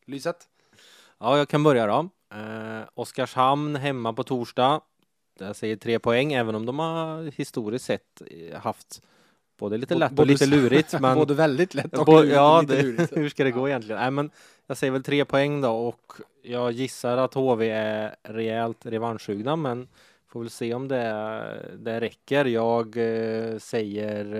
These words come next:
Speaker 2: eh, fem poäng.
Speaker 1: Fem poäng, ja, okej. Vinst i
Speaker 2: Ska det ha
Speaker 1: sadden eller
Speaker 2: slutresultat
Speaker 1: straffar?
Speaker 2: då? Ska det ha
Speaker 1: Nej,
Speaker 2: slut-
Speaker 1: nej, vinst i sadden eller straffar är ändå du behöver säga
Speaker 2: Ja,
Speaker 1: i Jönköping
Speaker 2: ja.
Speaker 1: då.
Speaker 2: Ja.
Speaker 1: Vad säger
Speaker 2: Jag
Speaker 1: du?
Speaker 2: tror, ja, men vinst i sadden då.
Speaker 1: Sadden, yes. Eh, Griberg, vad är din profetia för veckan som kommer?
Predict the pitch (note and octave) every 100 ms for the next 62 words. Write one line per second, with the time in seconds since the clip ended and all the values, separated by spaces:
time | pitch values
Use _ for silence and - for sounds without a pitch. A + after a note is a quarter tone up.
0 | A2 G#2+ G#2 - - - B2+ C#3+ - C3
1 | B2+ A2 _ - G#3+ D4 B3+ C#3 G#2+ G2+
2 | D#3+ G3 C3+ - C3 C3+ D#3 D#3 - D3+
3 | D3+ - E3 D3+ C#3+ C#3 C#3 E3 D#3 A#2+
4 | - - B2+ A#2+ C#3 D#3+ D#3 D#3+ D3+ D3
5 | F#3 D#3+ D#3 D3+ A2+ A#2 A#2 - B2+ G#2+
6 | C3 A#2+ G#2 A2 G#2+ A2+ G2 G#2 G#2 F2+
7 | G2+ F#2 E2+ _ G#2 G2 _ _ _ _
8 | B2+ B2+ A2+ F3+ - - C3 C#3 B2 A#2
9 | - A#2 G#2+ F#2+ A#2+ - - D3 D3+ D3+
10 | A#2 F3+ F#3+ - _ - C3 C3 C3 D3+
11 | D#3+ D3+ G3 - A2 D3 F#3 D#3+ - C3+
12 | C3+ A#2+ C#3+ D#3 C3+ - C3 - - -
13 | C#3 - B2+ G#2+ G2+ A2+ G#2+ A2+ G2+ F#2+
14 | G2+ F2+